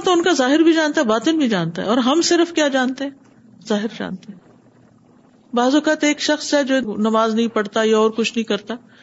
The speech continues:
لیکن وہ کسی غریب مسکین فقیر کو دیکھتا ہے تو چھپ کے اس کی کوئی مدد کر دیتا ہے اور اس کی دعا لے جاتا ہے، اور وہ فقیر مسکین جو ہے وہ اللہ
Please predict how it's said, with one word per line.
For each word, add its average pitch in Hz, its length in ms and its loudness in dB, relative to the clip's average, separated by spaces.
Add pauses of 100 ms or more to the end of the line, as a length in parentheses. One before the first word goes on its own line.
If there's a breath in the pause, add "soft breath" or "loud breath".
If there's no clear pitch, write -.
(280 loud breath)
لیکن 294 320 2
وہ 311 80 2
کسی 294 280 0
غریب 254 360 0
مسکین 240 440 0
فقیر 240 420 0
کو 247 140 0
دیکھتا 196 460 0
ہے 214 100 -4 (760 soft breath)
تو 262 120 4
چھپ 349 300 0
کے 339 60 2
اس 320 200 0
کی 277 100 -2
کوئی 269 160 2
مدد 196 280 0
کر 175 140 -2
دیتا 170 340 -10
ہے - 260 -16 (840)
اور 359 120 2
اس 330 160 4
کی 339 80 2
دعا 233 240 4
لے 247 180 4
جاتا 180 320 -4
ہے، - 120 -20 (420 loud breath)
اور 311 120 2
وہ 349 180 4
فقیر 349 400 2
مسکین 320 440 2
جو 349 100 2
ہے 359 60 4
وہ 349 120 4
اللہ 320 180 4